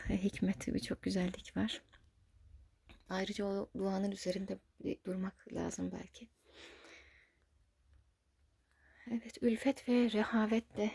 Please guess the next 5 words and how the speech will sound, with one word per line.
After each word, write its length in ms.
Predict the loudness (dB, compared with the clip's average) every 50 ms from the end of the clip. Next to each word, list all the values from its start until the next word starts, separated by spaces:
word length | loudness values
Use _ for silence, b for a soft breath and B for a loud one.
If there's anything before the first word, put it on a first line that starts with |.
| -4 -10
insanı, 560 | -8 -8 -6 -6 -4 -2 0 0 0 0 -2 _ _ _ _ _ _ _ _ _ _ _ _ _ _ -20 b b b b b -10 -6
e, 140 | -6 -2 0
böyle 260 | 0 0 0 -2 -4
düşünmeye 480 | -4 -4 -2 -2 -2 0 0 -2 -2 -4 -8
sürükleyebilir. 920 | -12 -12 -12 -10 -8 -8 -8 -8 -6 -4 -2 -2 -2 -2 -2 -2 -2 -2 -4